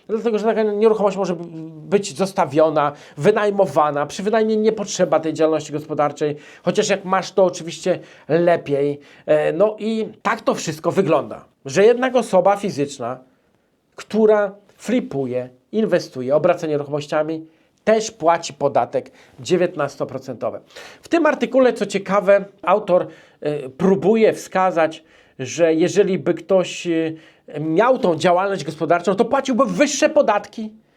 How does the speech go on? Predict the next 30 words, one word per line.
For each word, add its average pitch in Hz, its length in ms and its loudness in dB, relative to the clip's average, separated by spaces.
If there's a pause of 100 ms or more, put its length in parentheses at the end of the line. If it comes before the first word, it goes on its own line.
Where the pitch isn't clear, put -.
(220)
ponosiłby 240 460 4
wyższe - 340 -2
koszty. - 420 -10
I 143 60 -10
to, 185 120 -6
co 180 120 -8
zauważyłem, 151 640 2 (460)
no 139 100 -8
to 143 100 -10
właściwie 175 480 -4
dla 170 120 2
przedsiębiorcy, 165 760 -2 (380)
no, 156 220 0 (720)
siedziba 170 400 -2
może 180 260 0
być, 170 440 -4
e, 160 340 -4
wirtualna, 139 680 -2 (140)
więc 143 400 -10 (320)
wielkich 175 380 -2
kosztów 156 380 -8
biura 143 280 0
nie 120 160 -8
ma. 127 200 -6
Ponadto, 208 960 0 (280)
no, 160 220 2
odprowadza 196 520 2
te 190 120 0
składki 175 480 -2
zus 139 500 -6